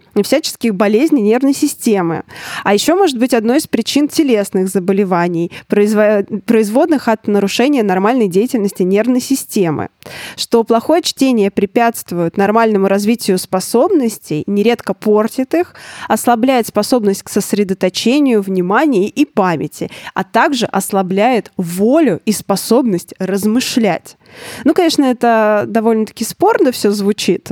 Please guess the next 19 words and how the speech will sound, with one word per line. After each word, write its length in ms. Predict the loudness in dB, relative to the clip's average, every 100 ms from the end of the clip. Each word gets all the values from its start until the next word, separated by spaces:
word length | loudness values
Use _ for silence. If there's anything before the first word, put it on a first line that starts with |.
| -6
но 1080 | -4 -2 -2 2 2 4 4 4 4 2 -2 -2
плох-, 320 | -2 -2 -2
то, 120 | 0
что 140 | 0 0
плохое 440 | 0 0 2 0
чтение 640 | -2 -2 0 0 0 -2 -6 -6
вредно 760 | -2 2 2 0 0 0 0 -2
уже 240 | 0 0
прежде 340 | 0 0 2 -2
всего, 280 | 0 0 0
потому 340 | 0 0 0
что 380 | -2 -2 0 -2 -6 -8
лишает 480 | -2 0 2 2 2
огромной 440 | 0 2 2 2 2
пользы, 380 | 2 2 0
которую 360 | -4 0 0 0
дает 320 | 0 2 0
хорошее 640 | -2 -2 2 2 2 2 0
чтение, 680 | -2 0 2 2 -2 -4